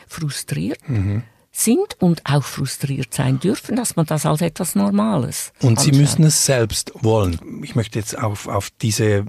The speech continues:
Speaker 2: Soft Skills, äh, auch noch eingehen. Selbstdisziplin ist zum Beispiel eine oder eben Selbstmotivation. Es reicht nicht, wenn das Kind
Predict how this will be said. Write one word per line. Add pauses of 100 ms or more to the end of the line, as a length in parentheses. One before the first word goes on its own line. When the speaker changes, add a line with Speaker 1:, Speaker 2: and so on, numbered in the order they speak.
(180)
Speaker 2:
Soft
Skills,
äh,
auch
noch
eingehen.
Selbstdisziplin
ist
zum
Beispiel
eine
oder
eben
Selbstmotivation. (300)
Es
reicht
nicht,
wenn
das
Kind